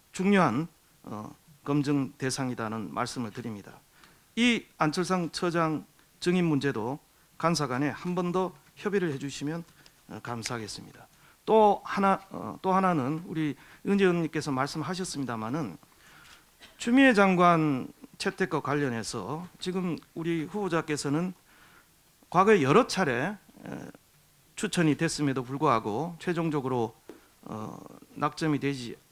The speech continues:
않으셨는데 우리 추미애 장관이 이 당연직으로 후보 추천위원회로 들어감으로써,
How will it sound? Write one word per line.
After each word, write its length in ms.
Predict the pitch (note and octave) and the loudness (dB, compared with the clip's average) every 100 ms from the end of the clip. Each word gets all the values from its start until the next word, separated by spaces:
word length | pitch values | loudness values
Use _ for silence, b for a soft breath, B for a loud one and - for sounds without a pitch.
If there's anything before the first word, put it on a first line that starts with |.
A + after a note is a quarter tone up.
| _ - | _ -4
않으셨는데 840 | C3+ D3 - C#3+ A#2 G2 A2 F3+ - _ _ | 0 0 0 -2 -2 -4 -6 -8 -10 _ _
우리 100 | F3 | -8
추미애 340 | - A3+ B3+ A3 | -4 2 4 6
장관이 720 | E3+ E3 D#3+ D#3+ D#3+ G#3 G#3+ b b b b b | 4 4 6 6 4 2 0 b b b b b
이 100 | A#2+ B2 | -8 -2
당연직으로 840 | C3+ D#3+ G3+ F3 C#3 G#2+ C#3 E3 | 2 4 4 2 -2 -2 -2 -4
후보 200 | E3+ D#3+ | -4 -4
추천위원회로 1000 | - F3 D#3+ C#3 C3+ C3 - B2+ A#2+ A#2+ | -4 -6 -2 0 0 -2 -6 -6 -6 -6
들어감으로써, 1000 | C#3+ C#3+ D3 C3+ A#2+ A2 - E3+ G3 | -4 0 0 0 -2 -4 -4 -2 -2